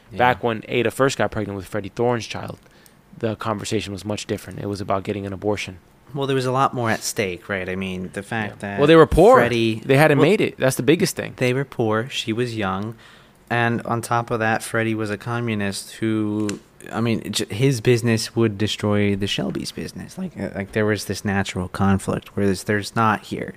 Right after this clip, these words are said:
Speaker 1: They're all working together.
Speaker 2: They didn't expect Freddie to settle down with her. That was the
Speaker 1: No.
Speaker 2: big thing also.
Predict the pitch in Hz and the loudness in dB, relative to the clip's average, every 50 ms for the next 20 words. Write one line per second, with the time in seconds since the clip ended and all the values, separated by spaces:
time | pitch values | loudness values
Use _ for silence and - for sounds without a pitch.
0 | - - - - _ _ - 135 135 135 120 120 135 151 147 - - 127 - - | -16 -20 -20 -20 _ _ -2 0 2 2 2 2 2 0 0 -2 -8 -12 -10 -10
1 | - - - - - - - - - - - - - - - - 151 156 165 170 | -10 -10 -12 -12 -10 -12 -12 -12 -14 -20 -20 -20 -20 -14 -2 4 6 6 8 8
2 | 170 156 135 - - 143 135 117 - - 135 127 127 123 113 - - 127 117 113 | 6 6 4 4 4 4 4 4 2 4 4 6 6 4 2 0 0 0 0 0
3 | 104 101 110 104 104 101 98 - 104 101 - _ _ _ - - - 120 113 113 | 0 -4 -6 -6 -6 -10 -12 -14 -14 -16 -18 _ _ _ -20 -10 -4 -2 -2 -2
4 | 104 - 117 117 95 - - - 107 107 104 104 104 98 - - - | -2 -2 0 0 0 0 -2 -6 -8 -8 -6 -6 -6 -8 -8 -12 -14